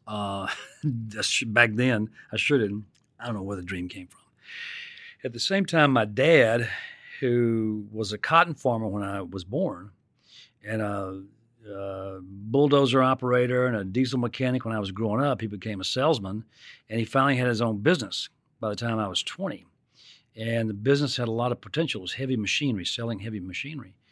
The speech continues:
And I thought, "This is gonna be cool." And, you know, my dad's got a business going, and I, you know, I might, I might, I may end up here. It may be a good idea.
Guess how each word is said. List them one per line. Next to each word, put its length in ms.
And 280
I 80
thought, 240
"This 180
is 100
gonna 140
be 100
cool." 380
And, 220
you 120
know, 60
my 120
dad's 240
got 140
a 40
business 320
going, 420
and 200
I, 100
you 120
know, 100
I 80
might, 240
I 120
might, 280
I 60
may 240
end 100
up 120
here. 180
It 60
may 160
be 140
a 20
good 160
idea. 440